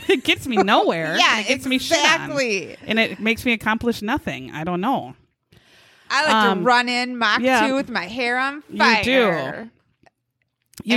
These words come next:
Speaker 1: do.
Speaker 2: And
Speaker 1: And I'm there early, have all my stuff done, and it gets me nowhere.
Speaker 2: Yeah.
Speaker 1: Nowhere.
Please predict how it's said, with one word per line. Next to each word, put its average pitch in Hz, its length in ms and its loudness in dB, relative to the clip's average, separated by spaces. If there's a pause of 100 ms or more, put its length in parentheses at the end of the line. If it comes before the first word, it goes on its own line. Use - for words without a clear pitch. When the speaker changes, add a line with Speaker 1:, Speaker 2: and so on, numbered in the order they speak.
(120)
Speaker 1:
do. 285 60 2
Speaker 2:
And 175 440 0
Speaker 1:
And 208 100 -2
I'm 247 200 2
there 254 160 4
early, 240 420 2
have 220 200 -2
all 214 140 4
my 214 140 -2
stuff 220 260 -4
done, 202 200 0
and 190 120 -2
it 170 60 -4
gets 180 240 -6
me 165 80 -2
nowhere. 135 400 -6
Speaker 2:
Yeah. 196 260 -8 (540)
Speaker 1:
Nowhere. 220 560 0